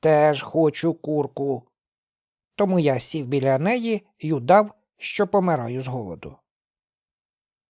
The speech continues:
«Ти ж щойно відмовився від їжі»,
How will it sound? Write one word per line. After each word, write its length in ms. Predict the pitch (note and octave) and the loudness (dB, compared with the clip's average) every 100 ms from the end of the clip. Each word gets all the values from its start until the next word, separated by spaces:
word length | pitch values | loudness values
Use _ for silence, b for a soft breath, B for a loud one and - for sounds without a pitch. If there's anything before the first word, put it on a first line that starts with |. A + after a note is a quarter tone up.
| _ _ _ _ | _ _ _ _
«Ти 200 | - B3+ | -2 0
ж 60 | A#3+ | 0
щойно 540 | - - C4 B3+ B3+ | -2 -2 0 2 2
відмовився 800 | B3+ B3 B3+ A#3 E3+ D#3+ D#3 F#3 | 2 2 2 2 2 -2 -6 -6
від 180 | G#3+ A3 | -6 -6
їжі», 460 | F#3 A2 F#2+ F#2 | -6 -6 -10 -12